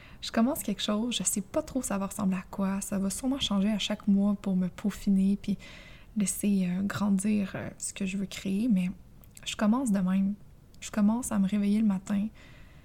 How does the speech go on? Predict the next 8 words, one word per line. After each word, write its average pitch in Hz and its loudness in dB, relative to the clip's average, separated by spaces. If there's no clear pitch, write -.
à 196 -2
six 214 2
heures 190 -2
trente 190 -2
pour 233 2
un 196 0
trente - -4
minutes 185 0